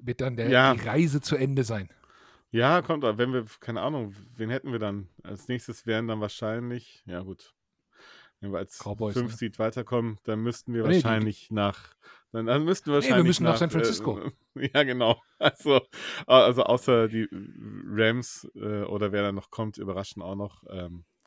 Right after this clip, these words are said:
Speaker 2: aber wir müssten wahrscheinlich nach San Francisco oder zu den Cowboys. Ja. Ich,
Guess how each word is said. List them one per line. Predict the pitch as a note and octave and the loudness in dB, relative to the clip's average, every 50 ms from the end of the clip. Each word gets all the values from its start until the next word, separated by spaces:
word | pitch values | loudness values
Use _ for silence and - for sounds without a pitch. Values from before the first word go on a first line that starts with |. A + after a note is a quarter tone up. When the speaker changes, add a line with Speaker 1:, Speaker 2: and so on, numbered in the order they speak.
| _ _ | _ _
Speaker 2:
aber | - G2 F#2+ | -12 -10 -10
wir | F#2+ G2 | -8 -8
müssten | F#2+ F#2 - - - G#2+ | -10 -12 -14 -14 -12 -10
wahrscheinlich | F#2+ - - G2+ F2+ E2+ F#2 | -10 -10 -10 -10 -10 -10 -12
nach | F2+ - | -14 -12
San | - G2+ F#2 | -12 -14 -12
Francisco | - G2 F#2 - B2 A#2+ - - - A2+ G#2+ - - | -12 -16 -16 -14 -14 -16 -12 -10 -8 -8 -8 -8 -6
oder | G2 G#2 G2+ G2+ F#2 - | -6 -6 -4 -6 -8 -10
zu | - F#2 | -10 -14
den | F#2+ F2 | -14 -12
Cowboys. | - - G#2 A2 G#2+ G#2+ G#2 G#2 - - - _ _ _ _ _ _ _ _ _ _ _ _ _ _ _ - - - - - - - - _ _ _ _ _ _ _ _ _ _ | -8 -8 -6 -6 -6 -6 -8 -8 -10 -14 -20 _ _ _ _ _ _ _ _ _ _ _ _ _ _ _ -20 -20 -20 -20 -20 -20 -20 -20 _ _ _ _ _ _ _ _ _ _
Ja. | F2 E2+ E2+ E2+ E2+ D#2+ - _ _ _ _ _ _ _ _ _ _ _ _ _ _ _ _ _ _ _ - - | -8 -6 -6 -6 -6 -8 -16 _ _ _ _ _ _ _ _ _ _ _ _ _ _ _ _ _ _ _ -20 -20
Ich, | - A2 - _ _ | -20 -20 -20 _ _